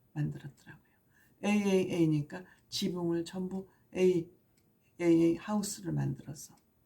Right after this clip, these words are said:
그 눈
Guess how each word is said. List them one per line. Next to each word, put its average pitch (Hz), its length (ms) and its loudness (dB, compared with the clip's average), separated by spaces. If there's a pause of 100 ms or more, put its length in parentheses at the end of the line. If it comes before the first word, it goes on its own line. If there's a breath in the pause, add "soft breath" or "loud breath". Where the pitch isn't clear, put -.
(2000)
그 170 340 -8 (520)
눈 185 400 2